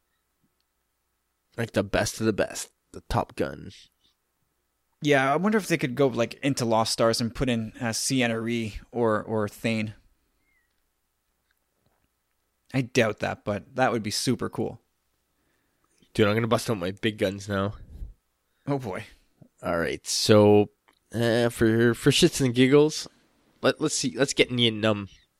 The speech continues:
Speaker 1: back.
Speaker 2: <laughs> Okay.
Speaker 1: I like that.
Speaker 2: Yeah, sure.
Speaker 1: Um,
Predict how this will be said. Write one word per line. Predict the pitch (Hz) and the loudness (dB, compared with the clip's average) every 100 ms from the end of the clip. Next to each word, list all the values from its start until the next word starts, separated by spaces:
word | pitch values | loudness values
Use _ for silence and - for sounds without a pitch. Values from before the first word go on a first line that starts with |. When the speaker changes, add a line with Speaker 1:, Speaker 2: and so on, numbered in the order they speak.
| _ - | _ -8
Speaker 1:
back. | - 113 - _ _ _ _ _ - | -8 -8 -18 _ _ _ _ _ -6
Speaker 2:
<laughs> | - - - - - - 147 - 147 - _ - | -4 -4 -8 -6 -4 -2 -2 -2 -4 -6 _ -8
Okay. | - - 156 - _ _ _ _ _ _ _ _ | -4 -2 -4 -8 _ _ _ _ _ _ _ _
Speaker 1:
I | - | -2
like | 151 - | -2 2
that. | 92 139 - - - - - | 2 2 -2 -20 -20 -12 -6
Speaker 2:
Yeah, | 359 92 | -2 2
sure. | 98 101 | 2 2
Speaker 1:
Um, | 98 | 0